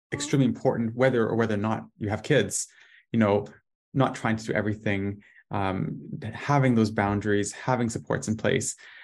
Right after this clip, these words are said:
But I'm getting the impression that perhaps when you have children, it's kind of amplified if those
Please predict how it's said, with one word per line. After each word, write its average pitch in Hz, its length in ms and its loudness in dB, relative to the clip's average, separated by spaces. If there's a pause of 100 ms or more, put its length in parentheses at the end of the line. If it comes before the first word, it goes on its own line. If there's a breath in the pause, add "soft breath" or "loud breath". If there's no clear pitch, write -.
(120)
But 135 60 2
I'm 131 60 4
getting 139 160 8
the 131 60 8
impression 120 340 2
that 107 100 2
perhaps 107 260 -4
when 123 220 2
you 117 80 4
have 104 160 0
children, 110 500 -2
it's 110 120 -8
kind 110 200 0
of - 60 -4 (100)
amplified - 680 -2 (220 loud breath)
if 113 200 -4
those 110 440 4